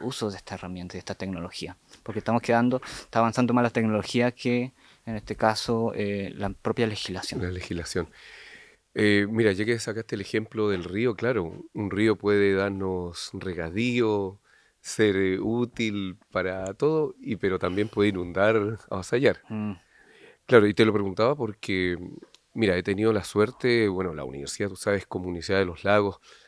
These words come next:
Speaker 2: en, realiza grandes seminarios y encuentros, y tuvimos la grata visita durante dos ocasiones, por lo menos yo tuve el privilegio de estar con este científico Juan Carlos Letelier,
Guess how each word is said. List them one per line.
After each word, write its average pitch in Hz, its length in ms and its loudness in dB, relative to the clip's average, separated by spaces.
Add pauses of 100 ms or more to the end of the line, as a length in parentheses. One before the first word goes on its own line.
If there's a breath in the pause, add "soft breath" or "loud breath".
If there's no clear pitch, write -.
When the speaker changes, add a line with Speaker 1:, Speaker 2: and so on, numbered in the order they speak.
(120)
Speaker 2:
en, 101 200 -2
realiza 98 360 0
grandes 92 420 -4
seminarios 98 760 -2
y 92 80 -2
encuentros, 104 560 0 (400 loud breath)
y 110 140 2
tuvimos 127 380 0
la 92 560 0
grata 98 840 0 (120)
visita 107 880 -2 (400)
durante 101 420 -12
dos 104 160 0
ocasiones, 110 580 -4
por 98 140 -4
lo 87 60 -2
menos 98 200 -2
yo 98 220 -2
tuve 98 200 -2
el 90 80 -6
privilegio 90 360 -8
de 107 40 -6
estar 101 280 -8 (880 soft breath)
con 107 540 6
este 113 180 -4
científico 110 460 -4
Juan 98 180 -4
Carlos 110 360 -2
Letelier, 85 580 -6